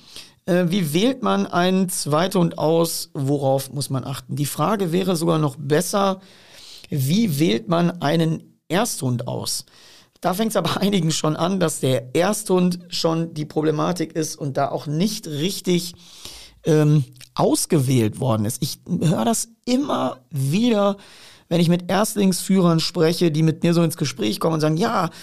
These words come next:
äh, ich hab mir da einen Deutsch Kurzhaar gekauft und super und ich wollte schon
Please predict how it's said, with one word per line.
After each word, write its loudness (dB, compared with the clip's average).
äh, 4
ich -2
hab -4
mir 2
da 2
einen 2
Deutsch 0
Kurzhaar 0
gekauft 2
und 2
super 0
und 0
ich -6
wollte 0
schon -2